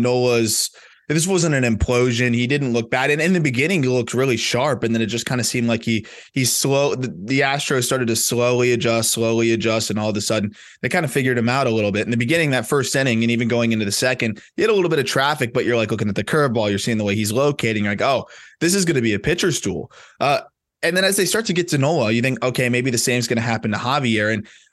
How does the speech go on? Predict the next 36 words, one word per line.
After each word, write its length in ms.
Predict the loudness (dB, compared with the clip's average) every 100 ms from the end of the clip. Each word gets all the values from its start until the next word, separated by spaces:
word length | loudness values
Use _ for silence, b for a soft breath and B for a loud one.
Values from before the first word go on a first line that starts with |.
| -4
I 100 | 0
love 260 | 2 2 2
all 100 | 0
the 100 | 0
points 300 | 0 0 -2
that 80 | -2
you 100 | -2
<laughs> 120 | -2
make 140 | -4
here, 200 | -2 -4
Peter. 360 | -2 -2 -2 -6 B B -6
I 80 | -4
mean, 280 | -4 -6 -14 -14
this 360 | -4 -2 0 0
was 180 | 2
a 340 | 2 2 0 -6 -18 -4
quote 280 | 0 2
unquote, 500 | 0 -2 -2 -2 -2
like, 180 | -2 -2
not 360 | -2 0 0 0
ideal 380 | 0 0 0 -2
matchup 440 | -4 -4 -6 -10 -8
for, 300 | -4 -4 -4
for 180 | -6 -4
Christian 300 | -2 -2 -4
Javier, 420 | -2 -2 -2 -2
right? 240 | -2 -2
Young 280 | -2 0 0
guy, 240 | 0 0
World 260 | 0 -2 -2
Series, 240 | -2 0
you 80 | 0
listed 240 | 0 0 0
all 100 | 0
the 100 | -2
things. 260 | -2 -4